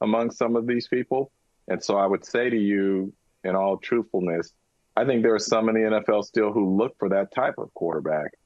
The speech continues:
um, the big, strong arm, pocket presence guy, um, who can make all the throws down the field, who, as we talk about, uses, um, his intellect, his football intellect, to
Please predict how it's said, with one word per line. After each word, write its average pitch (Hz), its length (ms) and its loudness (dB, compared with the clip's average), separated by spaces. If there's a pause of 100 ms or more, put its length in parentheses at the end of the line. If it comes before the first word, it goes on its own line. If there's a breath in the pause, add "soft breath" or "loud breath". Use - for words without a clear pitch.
(380)
um, 85 480 0
the 80 260 -2
big, 110 360 2 (100)
strong 101 440 0
arm, 98 380 0 (380)
pocket 95 360 0
presence 92 540 -4
guy, 90 440 2 (440)
um, 85 320 -2
who 95 80 0
can 85 180 0
make 95 220 2
all 98 180 4
the 95 100 2
throws 92 400 2
down 90 260 2
the 90 180 -2
field, 80 360 0
who, 87 200 0
as 85 80 -2
we 90 140 0
talk 98 320 0
about, 92 360 0 (480)
uses, 95 520 -2
um, 85 500 -2 (540)
his 98 200 0
intellect, 98 520 2
his 104 140 -2
football 95 500 2
intellect, 90 460 0 (240)
to - 140 -2